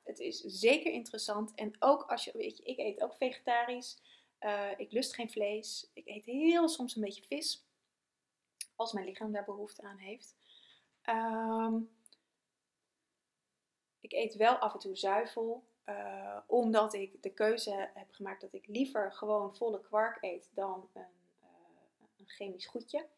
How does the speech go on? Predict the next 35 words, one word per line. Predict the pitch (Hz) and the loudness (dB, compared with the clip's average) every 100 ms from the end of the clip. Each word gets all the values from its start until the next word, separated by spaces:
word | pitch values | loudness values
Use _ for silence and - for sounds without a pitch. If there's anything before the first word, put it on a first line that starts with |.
| - - - _ _ _ - | -20 -20 -20 _ _ _ -6
Ehm, | 214 214 208 208 208 202 202 208 208 214 _ _ _ _ _ _ _ _ _ _ _ _ _ _ _ _ - - _ | -4 -2 -2 -4 -4 -4 -4 -4 -6 -10 _ _ _ _ _ _ _ _ _ _ _ _ _ _ _ _ -12 -12 _
maar, | 208 196 190 185 214 - | -2 2 2 2 -4 -6
maar | 214 214 | 2 4
die | 208 | 4
keuze | - 294 320 | 8 8 8
is | - - | 4 -4
voor | |
iedereen | - 269 220 196 | -2 0 0 0
anders. | 233 247 160 - | 2 2 0 -6
Ik, | 208 | -12
sorry, | - 208 185 | -10 -6 -4
ik | 196 | -2
noem | 196 | -4
het | 190 | -6
een | 196 | -8
chemisch | 190 185 - | -8 -8 -8
goedje, | - 208 | -8 -8
want | 180 180 | -10 -14
ik | 190 | -14
vind, | 196 190 | -14 -16
ik | 208 - | -20 -18
vind | - 190 | -12 -8
al | 190 | -6
die | 196 | -6
alternatieven | 185 196 196 202 - | -6 -8 -12 -16 -18
echt | - - | -20 -12
onwijs | - 220 185 175 - - | -4 -2 -2 -6 -12 -12
smerig. | - - 202 170 - - _ - - - | -8 -4 -4 -4 -10 -12 _ -20 -16 -4
Maar | 226 | 0
als | 240 - | 2 2
je | |
dat | 240 220 | 2 4
heel | 233 214 | 6 6
lekker | 226 277 | 6 4
vindt, | 277 196 233 | 4 4 2